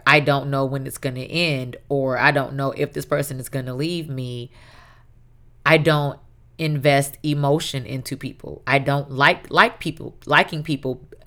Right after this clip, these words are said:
solely out of the fear of being abandoned, because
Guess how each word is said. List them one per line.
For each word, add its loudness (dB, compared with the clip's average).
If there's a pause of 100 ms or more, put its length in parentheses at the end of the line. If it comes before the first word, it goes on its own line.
(240)
solely 6
out 6
of 0
the -4
fear 0 (100)
of -4 (240)
being 0
abandoned, -6 (340)
because 4